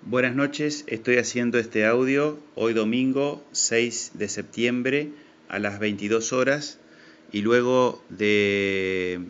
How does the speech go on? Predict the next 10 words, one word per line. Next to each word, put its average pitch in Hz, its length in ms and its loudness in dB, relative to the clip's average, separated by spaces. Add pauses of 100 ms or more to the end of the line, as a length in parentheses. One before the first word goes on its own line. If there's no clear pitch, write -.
recabar 113 760 0
una 101 200 -6
serie 110 360 -2
de 104 140 0
información 101 880 -4 (160)
respecto 107 500 -8
de 98 80 -2
nuestra 95 580 -6
situación 92 540 -6
actualmente 117 760 -2